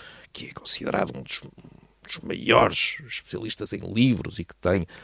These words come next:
eh, supostamente uma das maiores, eh, bibliotecas privadas, eh, do mundo, supostamente, e se calhar até é, sim senhor, mas então a biblioteca privada de Manguel tem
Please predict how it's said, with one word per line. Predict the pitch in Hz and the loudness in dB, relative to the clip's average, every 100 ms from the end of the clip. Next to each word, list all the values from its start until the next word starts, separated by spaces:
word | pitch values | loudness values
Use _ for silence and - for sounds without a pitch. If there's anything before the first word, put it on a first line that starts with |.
| - - | -16 -2
eh, | 78 78 76 76 | 0 2 0 -4
supostamente | - - 78 - 90 | -6 -6 -4 -2 0
uma | 98 80 | 0 0
das | 85 | 0
maiores, | 110 90 101 113 - - | 0 4 8 10 8 4
eh, | - - - - - - 85 82 | 0 -2 -4 -6 -8 -10 -10 -4
bibliotecas | 92 95 85 98 - | -2 0 0 0 0
privadas, | - 92 - 87 92 - - - | -2 -4 2 4 4 -2 -4 -4
eh, | 90 | -2
do | 87 | 0
mundo, | 90 139 196 175 - | 6 8 8 4 -10
supostamente, | - - 151 - 135 233 - | -12 4 6 8 8 6 6
e | 359 220 92 - | 6 6 6 2
se | - - | 0 2
calhar | - 165 | 6 8
até | 220 - | 8 6
é, | 98 190 | 6 8
sim | - 92 | 6 2
senhor, | - 92 139 - - - - | 2 8 8 8 -6 -10 4
mas | 151 151 | 10 10
então | 170 | 12
a | 175 | 10
biblioteca | 170 170 170 165 156 | 10 8 8 6 6
privada | 156 143 143 143 | 4 8 8 8
de | 135 | 6
Manguel | 135 131 127 110 | 6 8 10 10
tem | 90 - 80 78 | 8 4 0 0